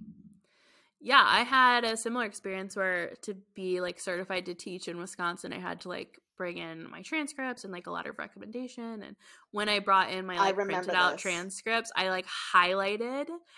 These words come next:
Speaker 1: and made the font bigger of all the classes that they were looking for, which was, like, all the education ones and, like, the English ones.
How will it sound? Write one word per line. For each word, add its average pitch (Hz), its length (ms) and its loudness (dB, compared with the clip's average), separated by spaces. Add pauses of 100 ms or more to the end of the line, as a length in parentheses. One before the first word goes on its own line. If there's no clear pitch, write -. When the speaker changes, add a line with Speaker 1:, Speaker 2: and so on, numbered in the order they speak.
Speaker 1:
and 196 220 -4
made 185 220 -2
the 190 100 -2
font 180 460 -2
bigger 233 400 -8 (440)
of 190 220 0
all 185 160 0
the 196 80 -6
classes 185 460 -2
that 180 160 -8
they 175 120 -2
were 165 120 -2
looking 202 320 -6
for, 247 240 -8
which 233 120 -6
was, 185 120 -10
like, 175 140 -10
all - 120 -4
the - 120 -12
education 185 580 -12
ones 269 280 -8
and, 202 140 -8
like, 180 160 -14
the - 100 -20
English 254 320 -14
ones. 294 360 -10